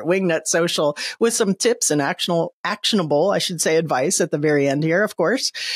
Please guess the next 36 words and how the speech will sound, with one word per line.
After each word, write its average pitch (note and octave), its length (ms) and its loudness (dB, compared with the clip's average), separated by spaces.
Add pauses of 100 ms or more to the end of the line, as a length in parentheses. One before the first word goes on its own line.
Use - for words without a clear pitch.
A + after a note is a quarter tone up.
(160)
So, C4+ 420 2
Sydney, D4+ 440 2
you've G3 140 0
been C4 140 2
on. B3+ 420 4
This A#3 200 0
isn't D4+ 180 2
your A#3 140 2
first, C#4+ 420 0
uh, A#3 60 4
go-around. A3+ 500 2
This F3 160 0
isn't A#3 160 2
your G3+ 80 -2
first A#3+ 260 0
rodeo. A3 340 2
You F#3 180 0
have A3 240 -2
been G3 100 2
on, E3 220 0
but F3+ 240 0
just C4 260 0
tell C#4 160 0
the F#3 120 2
audience E3 260 0
who G#3 100 -2
you F#3 100 4
are F#3+ 140 2
and F3+ 100 -2
what E3+ 200 -4
you E3 40 -4
do, E3+ 280 -2
and E3 160 -2
we'll F3 140 2
dig G3 220 -4
in. A#3+ 220 -6